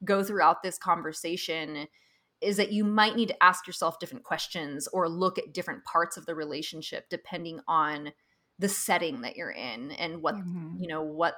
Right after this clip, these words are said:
Speaker 1: the, what the relationship is
Speaker 2: Mm-hmm.
Speaker 1: to the person that you want to confront.
Speaker 2: Because what happens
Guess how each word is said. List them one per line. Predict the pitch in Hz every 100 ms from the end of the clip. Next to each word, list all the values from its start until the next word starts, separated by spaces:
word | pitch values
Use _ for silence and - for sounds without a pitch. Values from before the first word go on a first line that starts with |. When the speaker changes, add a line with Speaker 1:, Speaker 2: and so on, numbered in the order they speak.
| 160
Speaker 1:
the, | 170 147 135 156 - _ _ _ _ _ _ _ -
what | 233
the | 226
relationship | 196 180 185 185 165 - 131 _ -
is | - 156 185
Speaker 2:
Mm-hmm. | 175
Speaker 1:
to | 160
the | 170
person | - 165 - 143
that | -
you | 160 131 185 - -
want | 190 -
to | -
confront. | - 170 - 160 143 - - _ _ 214 202 - -
Speaker 2:
Because | 226 - 262 247 - - _
what | 220 240
happens | 262 320 339 285 220